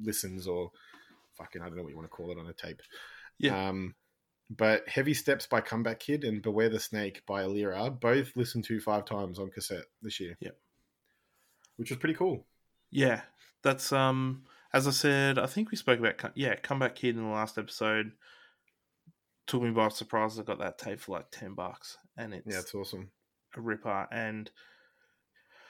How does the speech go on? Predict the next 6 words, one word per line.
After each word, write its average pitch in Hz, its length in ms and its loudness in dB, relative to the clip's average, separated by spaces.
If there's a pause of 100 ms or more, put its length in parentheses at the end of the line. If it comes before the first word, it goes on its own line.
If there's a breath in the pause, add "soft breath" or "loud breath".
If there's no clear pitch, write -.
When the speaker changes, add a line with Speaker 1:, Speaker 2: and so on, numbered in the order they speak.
(280 soft breath)
Speaker 2:
I - 40 -8
really 131 220 8
just 139 360 2 (260 loud breath)
love 117 320 8
spinning 117 540 2 (580 loud breath)
or 113 140 -10